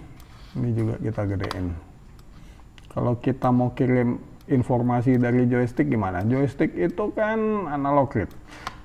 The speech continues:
Ini dia kirim teks. Coba saya rubah. Di sini bukan teks yang kirim, mungkin kita bikin aja.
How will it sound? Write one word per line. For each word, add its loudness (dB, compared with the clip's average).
Ini 6
dia 6
kirim 4
teks. -4
Coba 2
saya 4
rubah. 0
Di 2
sini 2
bukan -2
teks -4
yang -2
kirim, -2
mungkin 4
kita 4
bikin 6
aja. 0